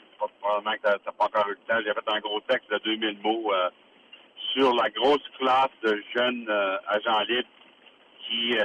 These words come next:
cherchent leur deuxième contrat. Euh, comme un peu, euh, on voit l'affaire Ny-,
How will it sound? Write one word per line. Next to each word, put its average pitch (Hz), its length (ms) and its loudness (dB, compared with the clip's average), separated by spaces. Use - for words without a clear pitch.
cherchent - 240 -4
leur 107 140 2
deuxième 113 400 -2
contrat. 117 580 0
Euh, 98 160 4
comme 185 160 4
un 151 160 2
peu, 160 180 4
euh, 107 520 6
on 123 160 4
voit 123 160 2
l'affaire 127 320 2
Ny-, 123 200 -2